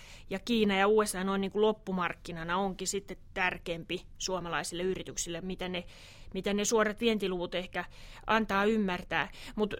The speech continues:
vielä sitäkin huolestuttavampana mä itse näen sen, että tää kasvu saattaa nyt tän kauppasodan myötä niin kääntyy vähän sen tyyppiseksi kasvuksi maailmassa kuin ehkä vuosina kaksituhatta kolmetoista vai neljätoista.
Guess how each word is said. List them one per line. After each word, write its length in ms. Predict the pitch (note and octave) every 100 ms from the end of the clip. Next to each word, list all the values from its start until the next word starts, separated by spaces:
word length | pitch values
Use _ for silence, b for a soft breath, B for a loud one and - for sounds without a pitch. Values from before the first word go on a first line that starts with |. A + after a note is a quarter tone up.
| - - -
vielä 260 | C#4+ D#4
sitäkin 420 | C#4 D#4 D#4 A#3+ A#3
huolestuttavampana 1080 | B3 A3 G#3 - - G3 G3 G3+ G3+ G3
mä 240 | G3 - G#3+
itse 320 | A#3 A3 G#3+
näen 240 | G3+ F#3+
sen, 320 | F#3+ A3 G#3
että 240 | F#3 - F#3+
tää 260 | - G3 - - -
kasvu 380 | B3+ C4 - F#3
saattaa 520 | F#3 G#3 G3+ - F#3+
nyt 180 | G3 F#3+
tän 160 | F#3+ F#3+
kauppasodan 640 | A3+ G#3+ G3 F#3+ F3+ F3+
myötä 360 | F#3+ G3 F#3 F3
niin 160 | F3 -
kääntyy 440 | A3 G3+ G3+ F#3+
vähän 180 | G3+ G3+
sen 280 | - A3+ G3+
tyyppiseksi 540 | D#3 - F3 F3 -
kasvuksi 440 | F#3 F#3 - -
maailmassa 640 | F#3 F#3 E3+ E3 E3 - E3 B B -
kuin 180 | F#3 F#3
ehkä 280 | E3+ - F3
vuosina 360 | F3 D#3+ F3
kaksituhatta 440 | F#3 F3+ - D#3+ -
kolmetoista 580 | F3+ E3+ C3+ D#3+ -
vai 80 | D#3+
neljätoista. 680 | E3+ D#3+ D3 - - F3+ -